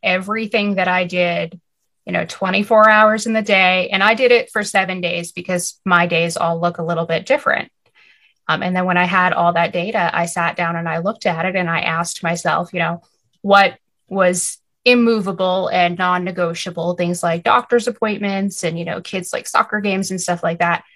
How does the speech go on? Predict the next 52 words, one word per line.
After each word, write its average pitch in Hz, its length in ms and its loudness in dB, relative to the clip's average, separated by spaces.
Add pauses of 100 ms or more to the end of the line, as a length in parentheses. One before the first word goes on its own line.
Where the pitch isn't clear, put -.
(140)
I - 60 0
didn't 220 160 4
have 208 140 4
a 196 40 2
lot 190 200 4
of 180 60 -4
control 180 520 -4
over - 220 0
that. - 400 0
And, - 360 -6 (300)
you 196 60 -2
know, 180 140 2
times 180 420 0
that 185 100 -2
I 175 60 0
was 180 160 -4
seeing 175 260 -6
clients, 254 540 4
I 196 60 2
had 190 120 -4
a 180 80 0
little 294 260 0
bit 294 140 0
of 277 120 2
control 240 500 0
over 226 200 2
that. 196 380 -4 (320)
And 247 140 0
then - 80 0
other 247 220 2
things 170 380 -8
like, - 340 -4 (120)
you 190 100 -8
know, 180 140 0
if 175 160 -4
I 180 80 0
was 180 260 -6
watching 185 340 0
T 190 180 -8
V 208 220 -4
for 180 340 -4 (720)
three 208 240 2
hours 190 360 4
straight, 202 580 2
you 208 100 -2
know, 196 140 2
in 202 120 -2
the 214 60 -2
middle 208 280 2
of 190 120 -4
the 202 80 -6
day, 190 560 0